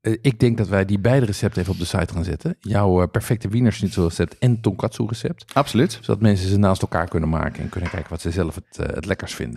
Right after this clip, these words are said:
Speaker 2: Ja, ik heb alleen aan jou nog niet gevraagd. Maak jij het zelf, zelf wel eens?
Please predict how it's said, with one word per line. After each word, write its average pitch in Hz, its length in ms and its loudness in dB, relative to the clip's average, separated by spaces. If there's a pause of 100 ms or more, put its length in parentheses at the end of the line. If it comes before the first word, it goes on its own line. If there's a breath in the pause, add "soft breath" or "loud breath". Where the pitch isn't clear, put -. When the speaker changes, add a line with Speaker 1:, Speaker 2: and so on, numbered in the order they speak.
Speaker 2:
Ja, 113 120 4
ik - 100 -4
heb 175 120 -4
alleen 143 240 2
aan 120 80 6
jou 147 140 4
nog 175 100 6
niet 170 80 4
gevraagd. - 300 -2
Maak 160 220 2
jij 175 100 0
het 151 100 0
zelf, - 260 -8 (120)
zelf 165 300 0
wel 113 200 -6
eens? - 220 -12